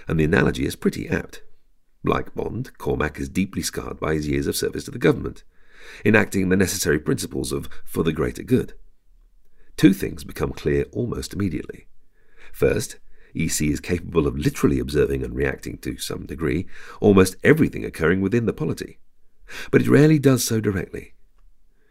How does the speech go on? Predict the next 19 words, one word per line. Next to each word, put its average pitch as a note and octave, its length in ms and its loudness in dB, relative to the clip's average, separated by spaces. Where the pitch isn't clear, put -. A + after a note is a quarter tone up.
Secondly, F#3 600 2
E A#2+ 140 6
C A#2+ 200 4
tries A#2 340 2
to - 60 -4
make F#2 160 0
decisions E2+ 380 -4
that - 140 -6
take G#2+ 240 -6
into - 160 -6
account - 260 -6
both D2 220 -2
the - 80 -6
individual C#2 600 -2
and G2+ 140 2
the G#2 60 0
whole - 240 0
of C#2 60 -6
society. - 580 -4